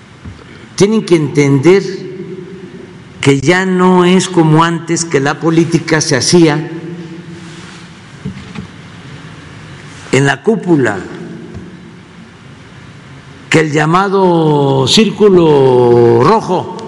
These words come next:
o cómo le llamaban a la, a la población en general,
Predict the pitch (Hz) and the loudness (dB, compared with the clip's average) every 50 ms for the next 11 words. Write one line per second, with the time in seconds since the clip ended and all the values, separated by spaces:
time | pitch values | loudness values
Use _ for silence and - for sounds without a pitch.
0 | - - - - - - - - - - - - - - - - - - - - | -14 -16 -16 -16 -16 -16 -16 -16 -18 -18 -18 -18 -20 -20 -20 -20 -20 -20 -20 -20
1 | - - - - - - - - - - - - - - - - - - - - | -20 -20 -20 -20 -20 -20 -20 -20 -20 -20 -20 -20 -20 -20 -20 -20 -20 -20 -20 -20
2 | - - - - - - - - - - - - - - - - - 117 113 - | -20 -20 -20 -20 -20 -20 -20 -20 -20 -20 -20 -20 -20 -20 -12 -8 -6 -4 0 0
3 | 185 208 220 214 196 175 170 151 151 170 180 180 180 175 160 151 143 135 127 123 | 2 2 4 4 4 4 2 2 2 2 2 2 0 -2 -2 -2 -2 -2 -2 -2
4 | 120 117 117 120 120 117 113 113 110 107 107 104 101 101 98 95 90 90 95 - | 0 0 0 -2 -2 -2 -2 -2 -2 -2 -2 -4 -4 -4 -6 -6 -8 -10 -14 -18
5 | - - - - - - - - - - - - - - - - - - - - | -20 -20 -20 -20 -20 -20 -20 -20 -20 -20 -20 -20 -20 -20 -20 -20 -20 -20 -20 -20
6 | - - - - - 107 107 104 104 101 104 101 101 92 104 123 123 120 120 113 | -20 -20 -20 -12 -8 -6 -4 -4 -2 -2 0 0 -2 0 0 0 2 2 0 0
7 | - 160 165 156 151 135 127 131 120 113 107 104 101 92 80 73 - | -2 -2 -2 -2 0 0 0 0 2 2 0 0 -2 -2 -6 -8 -12